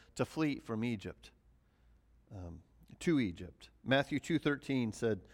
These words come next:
"After the wise men were gone, an angel of the Lord appeared to Joseph in a dream.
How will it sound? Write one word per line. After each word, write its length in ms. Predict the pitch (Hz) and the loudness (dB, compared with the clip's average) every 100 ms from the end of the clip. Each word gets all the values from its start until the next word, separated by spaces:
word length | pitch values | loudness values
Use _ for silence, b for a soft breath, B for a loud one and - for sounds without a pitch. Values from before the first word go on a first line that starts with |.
| B B B 143 | B B B 4
"After 260 | 156 170 | 4 4
the 100 | 143 | 4
wise 360 | 127 160 175 139 | 8 8 6 4
men 180 | 143 135 | 2 2
were 100 | 117 | 0
gone, 540 | 139 151 120 110 117 - - - | 2 4 4 0 -2 -8 -16 -2
an 140 | 127 | 0
angel 340 | 143 165 143 139 | 2 2 4 4
of 120 | 123 | 4
the 80 | 123 | 2
Lord 260 | 143 147 | 4 4
appeared 380 | 123 - 165 143 | 2 2 2 2
to 80 | 117 | 0
Joseph 480 | 110 113 - 113 120 | 2 0 0 -6 -4
in 80 | |
a 80 | 113 | -4
dream. 340 | 107 110 92 | -2 -4 -4